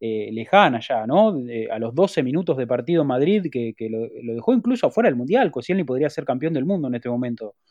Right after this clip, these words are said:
Era, era una fija en la, en las citaciones de, de la selección francesa. Pero bueno, eh, preguntarles entonces, chicos, ¿por, por qué creen ustedes que, que Emery apostó a este triple cinco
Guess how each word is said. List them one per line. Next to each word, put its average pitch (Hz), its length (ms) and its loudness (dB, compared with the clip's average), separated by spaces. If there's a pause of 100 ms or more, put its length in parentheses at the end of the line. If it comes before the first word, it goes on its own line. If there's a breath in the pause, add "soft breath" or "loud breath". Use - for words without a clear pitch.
(220)
Era, 127 320 2
era 139 140 4
una 135 160 4
fija 185 320 0
en 127 80 2
la, 113 240 -2
en 123 60 -10
las 117 140 -6
citaciones 127 520 -2
de, 117 260 -4 (360)
de 117 60 -2
la 117 60 0
selección 135 340 -2
francesa. 120 520 -4
Pero 180 140 4
bueno, 147 340 4 (720)
eh, 131 580 2
preguntarles 175 540 4
entonces, 170 280 0
chicos, 180 280 -2
¿por, 185 220 0
por 202 140 -4
qué 277 140 -2
creen 262 200 4
ustedes 233 260 2
que, 151 300 0 (480)
que 143 100 2
Emery 180 300 4
apostó 143 500 2
a 214 40 6
este 139 160 -2
triple 147 360 -2
cinco 220 580 0